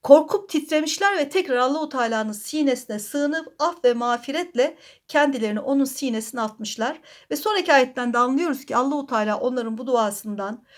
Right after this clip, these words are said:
onların bu tavırlarından, bu yaşayış şekillerinden razı ki "Festecabe lehu rabbehu", e, di-, diye devam ediyor ayet. Yani Allah onların dualarına icabet etti, onları kabul etti diyor. Oraya da bakarsınız, bir yarım sayfalık bir ayet. Sabrınız için teşekkür ediyorum.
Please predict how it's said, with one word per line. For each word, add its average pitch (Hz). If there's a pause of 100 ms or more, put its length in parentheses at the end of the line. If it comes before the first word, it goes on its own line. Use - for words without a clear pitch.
(160)
onların 277
bu 311
tavırlarından, 233 (280)
bu 330
yaşayış 269
şekillerinden 202
razı 269
ki 202 (220)
"Festecabe 254
lehu 220
rabbehu", 226 (480)
e, - (400)
di-, 247
diye 247
devam 233
ediyor 202
ayet. 233
Yani 220
Allah 254
onların 214
dualarına 196
icabet 226
etti, 262 (360)
onları 214
kabul 220
etti 208
diyor. 226
Oraya 226
da 226
bakarsınız, 208
bir 220
yarım 208
sayfalık 202
bir 208
ayet. 240 (340)
Sabrınız 294
için 285
teşekkür 269
ediyorum. 226